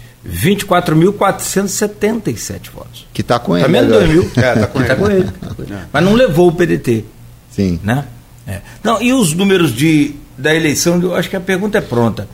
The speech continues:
Speaker 1: Os números das, da, da eleição de dois mil e vinte, o que que vocês aprenderam com esses números? Por exemplo,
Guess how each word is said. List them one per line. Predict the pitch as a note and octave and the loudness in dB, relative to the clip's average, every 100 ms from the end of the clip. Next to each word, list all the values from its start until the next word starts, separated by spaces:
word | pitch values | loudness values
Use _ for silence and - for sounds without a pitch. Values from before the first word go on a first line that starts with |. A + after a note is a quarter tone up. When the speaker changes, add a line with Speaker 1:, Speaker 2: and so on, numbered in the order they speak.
| - - | -20 -6
Speaker 1:
Os | D#3+ C#3+ A2 | 0 0 2
números | D3+ G#3+ B3 A#3 E3+ | 2 4 4 2 0
das, | E3 D#3 C3 | 0 0 0
da, | D3 C3+ C#3 C3 | -2 0 2 2
da | B2+ | 2
eleição | B2+ B2+ A#2 C#3 C#3+ | 2 -2 -2 -4 -4
de | |
dois | C3+ C3+ G2 | 0 0 0
mil | A#2+ E3 E3+ | 0 2 2
e | C#3+ | 0
vinte, | F#2+ G#2+ A2+ F#2 - - - - | -2 2 2 2 -8 -14 -20 -6
o | |
que | - E3+ | -2 -2
que | F#3 | -2
vocês | F#3 G3 F3+ | 0 0 0
aprenderam | F#3+ F#3+ F#3+ C3 B2 C3+ A2+ | 0 0 0 2 2 0 -2
com | B2+ B2+ B2+ | -2 -2 -2
esses | A#2 C3 G#2 | -2 -4 -4
números? | G2+ F#2+ - - - - - | -6 -6 -12 -20 -20 -20 -2
Por | F3+ | 2
exemplo, | E3 A2+ G2+ - | 2 0 -4 -12